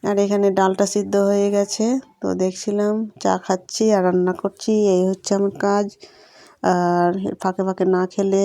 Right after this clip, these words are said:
আবার না খেয়ে থেকে যেতে হয়। তা মেয়ে দেখেন, ও ব্রাশ করেনি এখনও, আর ও আমার জুতো পরছে। ও শুধু সবার জুতো দেখে বেশি ওরই লোভ লাগে। তোকে বলছিলাম যে তাড়াতাড়ি ব্রাশটা করে নে।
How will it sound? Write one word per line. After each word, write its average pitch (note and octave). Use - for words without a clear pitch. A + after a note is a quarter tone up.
আবার F3
না F3
খেয়ে F#3
থেকে F3+
যেতে F3
হয়। F#3+
তা -
মেয়ে F#3
দেখেন, F3+
ও F#3+
ব্রাশ F#3
করেনি F#3+
এখনও, G3
আর F3+
ও F3
আমার F3
জুতো F#3
পরছে। F3+
ও -
শুধু F#3
সবার F3+
জুতো F#3
দেখে F#3
বেশি F3
ওরই E3+
লোভ F3
লাগে। F#3
তোকে F#3+
বলছিলাম F3+
যে -
তাড়াতাড়ি F3
ব্রাশটা F3
করে F#3+
নে। G#3+